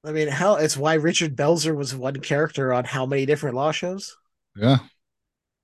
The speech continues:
Speaker 2: Not even just Law shows. He showed up as that character on Arrested Development before.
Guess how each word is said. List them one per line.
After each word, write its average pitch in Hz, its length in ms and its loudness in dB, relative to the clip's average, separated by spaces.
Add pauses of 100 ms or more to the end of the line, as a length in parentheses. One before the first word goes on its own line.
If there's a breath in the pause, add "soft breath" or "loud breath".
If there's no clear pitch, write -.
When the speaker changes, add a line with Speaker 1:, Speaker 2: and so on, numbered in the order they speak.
(800)
Speaker 2:
Not 139 120 6
even 175 180 8
just 151 200 6
Law 135 180 4
shows. 92 360 -4
He 127 80 -2
showed 143 220 2
up 143 120 0
as 131 100 -2
that 127 160 -2
character 143 420 0
on 127 120 2
Arrested 127 340 -2
Development 123 440 -4
before. 95 360 -10